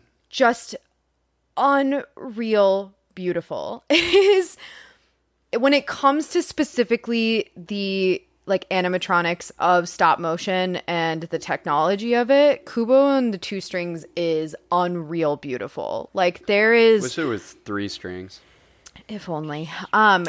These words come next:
Speaker 1: it just,
Speaker 2: <laughs>
Speaker 1: if you ever have time, go watch some YouTube videos on it. The work that they did on that set is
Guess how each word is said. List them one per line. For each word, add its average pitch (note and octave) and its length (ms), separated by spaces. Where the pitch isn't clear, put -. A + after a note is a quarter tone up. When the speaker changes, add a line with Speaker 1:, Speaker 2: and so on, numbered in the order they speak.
Speaker 1:
it F3+ 180
just, C#3+ 360
Speaker 2:
<laughs> - 40
Speaker 1:
if A3+ 180
you B3+ 260
ever A3 260
have A3 180
time, F#3 400
go F3+ 200
watch F3+ 320
some G3 180
YouTube E3+ 360
videos A3+ 420
on A#3+ 120
it. B3 340
The G3+ 120
work G3+ 360
that B3 160
they G#3 140
did F3 180
on E3+ 180
that E3 220
set D3+ 380
is F3 180